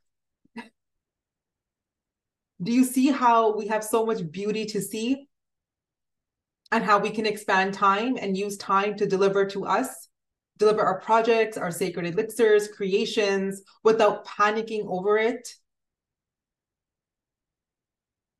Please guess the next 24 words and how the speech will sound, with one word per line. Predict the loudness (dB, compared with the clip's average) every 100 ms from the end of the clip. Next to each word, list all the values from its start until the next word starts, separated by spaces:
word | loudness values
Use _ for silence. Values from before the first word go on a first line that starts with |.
| _ _ _ _ _ _ _ _ _ _ _ _ _ _ _ _ _ _ _ _ _
You | -6
simply | -2 -2 0 -2 -2 -2
need | -2
to | 0
just | 0 -2
speak | -6 -10 -10 -6
to | -4
the |
consciousness, | -2 -2 -2 -2 -6 -6 -6 -8 -10 -18 _ _ _ _ _ _ _ _ _ _ _ _ _ -14
command | -4 0 0 0 0
it | 0
with | 0 -4
love | -8 -2 0 0 0 -2 -2 -8 -16 _ -10
and | -6 -4
belief | -4 -6 -8 -4 -4 -2
that's | -4 -4 -4
here | -6
to | -6
serve | -8 -6 -6 -6
you, | -6 -4 -4 -2
partner | -4 -4 -6 -4
up | -4 -2
with | -4 -2
it, | -2 0 -2